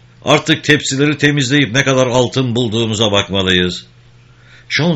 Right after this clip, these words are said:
"Sen yat uyu." dediyse de Duff oralı olmadı. "Embejane, vahşilerinden ikisini buraya getir. Tepsileri değiştireceğiz." "Dinle Duff, bu iş bir iki saat bekleyebilir.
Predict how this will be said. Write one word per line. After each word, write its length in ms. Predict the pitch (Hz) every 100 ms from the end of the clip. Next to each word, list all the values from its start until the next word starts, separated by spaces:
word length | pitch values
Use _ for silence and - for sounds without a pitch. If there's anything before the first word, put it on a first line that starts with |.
| -
"Sen 100 | 131
yat 280 | 131 113 107
uyu." 200 | 110 85
dediyse 420 | 87 90 87 82
de 160 | 85 85
Duff 160 | 95 -
oralı 360 | 104 95 78
olmadı. 640 | 82 78 71 71 69 64 - - - - - - -
"Embejane, 720 | 95 127 131 127 135 110 73 -
vahşilerinden 760 | 69 107 117 135 131 135 135 139
ikisini 400 | 131 127 131 127
buraya 200 | 123 110
getir. 400 | 98 92 87 80 -
Tepsileri 520 | 120 - 117 120 113
değiştireceğiz." 800 | 107 92 98 90 82 78 69 - - - - - - - - - - - - - - -
"Dinle 360 | 78 78 92
Duff, 320 | 98 92 - - -
bu 160 | 82 123
iş 200 | 117 -
bir 40 |
iki 120 | 113 113
saat 300 | 117 113 -
bekleyebilir. 800 | 107 - 110 104 104 107 90